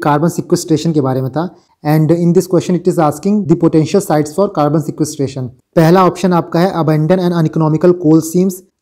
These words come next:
second depleted oil and gas reserve, and the third one is subterranean deep saline formation। ए, बी, सी, डी ऑप्शन में देखो, डी ऑप्शन में तीनों दिया है।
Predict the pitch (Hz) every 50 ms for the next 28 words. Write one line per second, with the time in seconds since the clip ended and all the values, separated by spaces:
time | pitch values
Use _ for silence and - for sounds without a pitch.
0 | _ - - - - 156 151 180 185 175 147 165 170 - 151 151 151 185 175 160
1 | 156 151 156 165 165 160 139 151 151 147 151 156 143 156 170 180 180 - - 165
2 | 143 143 143 156 147 - 143 156 160 151 151 165 165 180 196 185 - - - 180
3 | 185 180 - - 160 151 165 196 226 190 143 123 165 180 175 175 - 147 143 156
4 | 147 - 147 139 135 131 131 131 - 135 127 123 - _ _ _ _ _ - 160
5 | 156 160 165 175 175 165 139 123 156 165 175 190 180 - - - 175 160 156 175
6 | 185 170 151 - - 170 165 165 143 147 143 147 165 190 202 196 - 156 139 156
7 | 185 190 180 170 - - 185 185 190 185 - 165 160 165 160 131 143 139 135 131
8 | 131 131